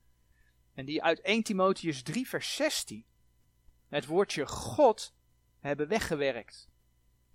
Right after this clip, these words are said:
In de meeste nieuwe vertalingen staat namelijk over Jezus Christus dat hij is geopenbaard in het vlees.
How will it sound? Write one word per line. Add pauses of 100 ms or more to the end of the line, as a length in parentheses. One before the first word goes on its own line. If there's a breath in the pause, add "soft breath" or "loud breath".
(140)
In
de
meeste
nieuwe
vertalingen
staat
namelijk
over
Jezus
Christus
dat
hij (340)
is
geopenbaard
in
het
vlees.